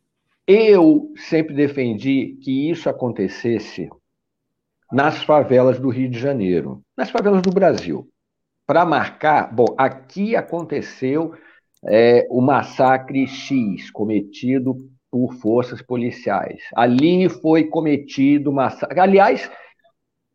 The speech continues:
se a gente for, é, pensar bem,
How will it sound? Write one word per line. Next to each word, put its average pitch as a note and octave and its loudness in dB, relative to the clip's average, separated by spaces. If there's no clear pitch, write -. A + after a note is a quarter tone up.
se - -2
a D3 6
gente G3 0
for, F3 2
é, A2 0
pensar G#2+ 0
bem, B2 -2